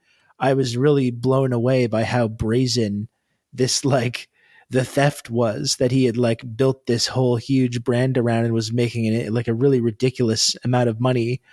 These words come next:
off of just, like, taking other people's work and words and writing and analysis and commentary and just basically, like, um, repackaging it and spinning it back out in a really, what I thought, a pretty visually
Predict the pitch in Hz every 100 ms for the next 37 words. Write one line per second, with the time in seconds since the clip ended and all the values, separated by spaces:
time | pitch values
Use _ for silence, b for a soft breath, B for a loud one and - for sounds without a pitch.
0 | B B B 120 120 123 117 120 - 117
1 | 113 - 131 123 131 127 123 127 120 117
2 | 120 117 127 - - 120 117 110 123 127
3 | 131 127 135 110 117 117 127 123 123 123
4 | 117 123 - B B 123 127 120 135 131
5 | 139 147 127 131 139 139 131 131 B B
6 | B B 120 131 135 127 131 127 - 123
7 | 117 117 113 113 - - _ - 117 113
8 | 110 - _ _ _ - 131 131 127 131
9 | 143 127 117 110 110 - 117 117 - 123
10 | 123 117 120 139 127 160 170 147 277 302
11 | 143 131 170 - 110 117 - 160 113 107
12 | 151 143 135 127